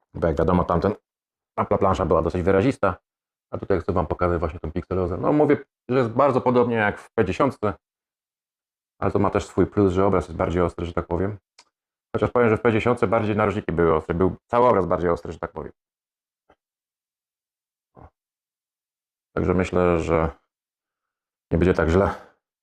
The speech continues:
Teraz pozostało tylko sprawdzić jeszcze jasność. No i oczywiście jasność na zasilaniu,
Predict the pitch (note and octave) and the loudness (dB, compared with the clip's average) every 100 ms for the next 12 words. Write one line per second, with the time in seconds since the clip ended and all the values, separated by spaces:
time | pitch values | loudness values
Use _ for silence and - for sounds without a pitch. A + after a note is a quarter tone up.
0 | _ _ _ _ - F2+ - F2 G2+ F2+ | _ _ _ _ -4 -2 0 0 2 0
1 | G2 - G2 E2+ E2+ E2 A#2 C#3+ A#2+ G2+ | -2 -4 -2 -2 -2 0 2 2 0 -4
2 | - - - C#3 B2 G#2 G2+ - G2 E2+ | -6 -16 -4 0 0 2 0 2 0 0
3 | _ - F#2+ F#2 F2 F2+ F2 E2+ F2 D#2+ | _ -4 -2 0 -2 -2 -2 0 0 0
4 | E2 | -2